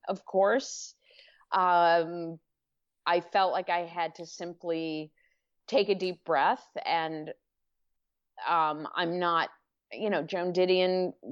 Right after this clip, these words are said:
grew up here. Her family has l-, deep roots in California. She knows it as a native. So I felt that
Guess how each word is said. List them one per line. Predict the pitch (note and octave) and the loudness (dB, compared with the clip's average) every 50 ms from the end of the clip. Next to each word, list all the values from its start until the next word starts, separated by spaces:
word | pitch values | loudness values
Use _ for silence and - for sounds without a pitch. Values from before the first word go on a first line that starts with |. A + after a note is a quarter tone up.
| - | -10
grew | - - G3+ G3+ G3 G3 | -2 2 4 6 6 6
up | G3 G#3+ G#3 - | 6 4 2 -2
here. | - - E3 D#3 C#3+ | -4 0 2 4 4
Her | C#3 C3 C3 C#3+ D#3 E3 D#3+ D#3+ D#3+ D#3+ D#3+ D#3 C#3+ - - _ _ _ _ _ _ _ _ _ _ _ _ _ _ _ - | 4 2 2 0 -2 -2 0 2 2 2 2 0 0 -4 -8 _ _ _ _ _ _ _ _ _ _ _ _ _ _ _ -2
family | G3+ F#3 F3+ F#3+ G3 G3 F#3 F#3 F#3 F3+ F3 F3 | 0 2 2 2 0 0 0 0 0 0 0 -2
has | F3+ F3+ E3 E3+ E3+ E3+ E3+ E3+ | -2 -2 -2 -2 -4 -6 -8 -8
l-, | F3 F3 E3 E3+ E3+ E3 E3 - - - - _ - E3 D#3+ _ | -8 -6 -6 -6 -6 -8 -8 -10 -14 -20 -20 _ -18 -18 -16 _
deep | - G3+ G3+ G#3 G3 - - | -4 -2 0 0 -2 -2 -4
roots | E3+ E3+ F3 F#3 G3+ G#3+ F#3 - - - - - E3 | 0 2 4 4 4 4 0 -2 -6 -10 -8 -4 -2
in | D#3+ D#3+ D#3+ D#3+ | -2 -2 -2 -4
California. | - F3+ E3+ E3+ D#3+ D#3 - - F3+ F#3+ G#3+ G3+ D#3+ C3+ C#3 C#3 | -4 0 2 2 2 2 0 -2 -2 0 0 0 0 0 -2 -2
She | - - - G3+ F#3+ | -2 -2 0 2 4
knows | F3+ F3+ F3+ F3+ F3 F3 F#3 F#3+ F#3+ F3 F#3 | 4 4 4 4 6 6 6 6 4 4 4
it | F3 E3 D3+ | 4 4 6
as | D#3 D#3 D3 D3 | 4 4 2 2
a | D#3 | 0
native. | C#3+ D3+ D#3+ D#3+ E3 F3 F#3 E3 C3+ A2 G2+ - - _ - - _ _ _ _ _ _ _ - - _ | -2 0 2 2 2 4 4 4 4 2 2 0 -2 _ -18 -20 _ _ _ _ _ _ _ -20 -20 _
So | - - A3 G3 F3+ - - - - - | -4 2 4 6 6 4 2 0 -8 -4
I | - F3+ G3+ | -2 0 0
felt | G3+ - - A3+ A3+ A3 A3 | 0 0 2 2 2 2 2
that | - G3 F3+ E3 | 0 0 0 0